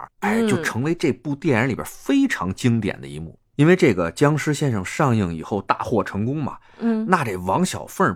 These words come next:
Speaker 1: 扮演的女鬼也是那种身价水涨船高。
Speaker 2: 那肯定啊。
Speaker 1: 后面不少的这种类似题材的戏啊，都过来找她来了，
Speaker 2: 嗯。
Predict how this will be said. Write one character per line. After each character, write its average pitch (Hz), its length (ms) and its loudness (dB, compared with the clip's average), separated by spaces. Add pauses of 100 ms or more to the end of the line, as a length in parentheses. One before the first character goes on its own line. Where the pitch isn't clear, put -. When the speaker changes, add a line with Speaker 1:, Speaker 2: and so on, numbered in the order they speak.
Speaker 1:
扮 143 200 2
演 87 120 -6
的 90 80 -14
女 101 180 -2
鬼 135 400 -6
也 92 160 -8
是 - 140 -4
那 240 100 2
种 170 180 0 (120)
身 214 260 -2
价 160 160 4
水 185 300 2
涨 117 180 -2
船 165 240 -6
高。 214 320 0
Speaker 2:
那 208 160 2
肯 175 160 -6
定 147 100 -4
啊。 113 140 -2
Speaker 1:
后 208 220 2
面 120 140 0
不 160 280 -2
少 - 320 -4
的 143 80 -4
这 151 140 0
种 95 260 -2
类 170 240 4
似 110 340 -4
题 - 240 -8
材 82 200 -4
的 98 80 0
戏 95 240 -2
啊， 73 240 -4
都 113 100 2
过 110 240 4
来 80 80 0
找 - 240 -6
她 - 80 -8
来 82 80 -4
了， 247 80 2
Speaker 2:
嗯。 269 200 2